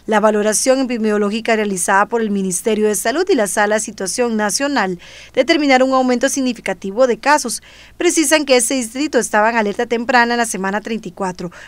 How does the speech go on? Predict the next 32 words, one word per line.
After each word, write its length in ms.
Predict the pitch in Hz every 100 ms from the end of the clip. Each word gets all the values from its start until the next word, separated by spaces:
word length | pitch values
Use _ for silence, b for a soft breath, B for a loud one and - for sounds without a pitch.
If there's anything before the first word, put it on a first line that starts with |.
| B
reportaba 560 | 196 202 185 202 208
diez 240 | 220 226 -
casos, 320 | 277 285 208
para 180 | - -
la 140 | 208
treinta 260 | 202 277 285
y 60 |
cinco 320 | 294 269 262 294
aumentó 320 | 247 185 202
a 20 |
veinte 400 | 220 277 262 330
y 200 | 247 254
a 100 | 247
la 120 | 240
treinta 280 | 208 311 330
y 60 | 339
seis 260 | 240 240
creció 380 | - 202 190 233
a 40 | 226
cincuenta 440 | 247 240 214 185
y 100 | 190
ocho, 300 | 185 175 170 B B -
es 80 |
decir, 380 | 208 196 - -
hubo 140 | - 214
un 160 | 208
aumento 400 | 208 247 285 277
de 100 | 320
cuatrocientos 840 | 302 226 196 180 240 240 226 302 -
ochenta 520 | 254 190 233 226 233
por 280 | 277 214 202
ciento. 480 | - 302 311 269